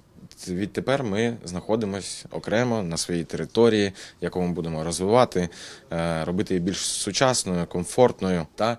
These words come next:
приємною для роботи наших працівників.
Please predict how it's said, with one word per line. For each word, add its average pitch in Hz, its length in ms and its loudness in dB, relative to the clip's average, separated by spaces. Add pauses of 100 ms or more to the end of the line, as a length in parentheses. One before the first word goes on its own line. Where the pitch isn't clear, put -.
приємною 101 600 0
для 90 380 -2
роботи 90 400 -4
наших 87 320 -6 (120)
працівників. - 680 -6